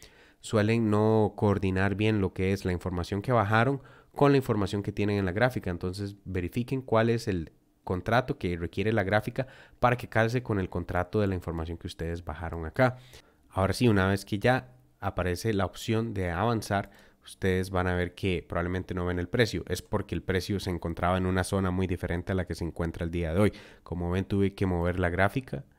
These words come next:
aquí para avanzar por diferentes puntos. La gráfica se mueve aquí en el lado derecho y se estira en el lado de abajo. Ahora sí vemos que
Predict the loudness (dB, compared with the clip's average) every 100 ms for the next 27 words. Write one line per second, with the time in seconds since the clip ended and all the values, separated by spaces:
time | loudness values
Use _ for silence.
0 | _ _ _ -12 -10 -4 -4 -6 _ _
1 | -4 -2 0 -2 -4 _ _ _ _ -6
2 | -4 -4 -4 -2 -2 -2 -14 _ _ -8
3 | -4 -4 -4 -4 -6 -8 -2 -2 0 -4
4 | -10 -16 _ _ _ _ _ -20 _ _
5 | _ -8 -4 -4 -4 -6 -4 -2 -2 -4
6 | -2 0 2 2 0 -2 -4 -8 -10 _
7 | _ _ _ _ _ _ _ _ _ _
8 | _ _ _ _ _ _ _ _ _ -8
9 | -6 -6 -8 -4 -2 0 -4 -8 -8 -6
10 | -4 -4 -4 -4 -6 -6 -2 -2 -2 -10
11 | _ _ _ _ _ _ _ _ -4 -4
12 | -2 0 0 0 -4 -2 0 0 -4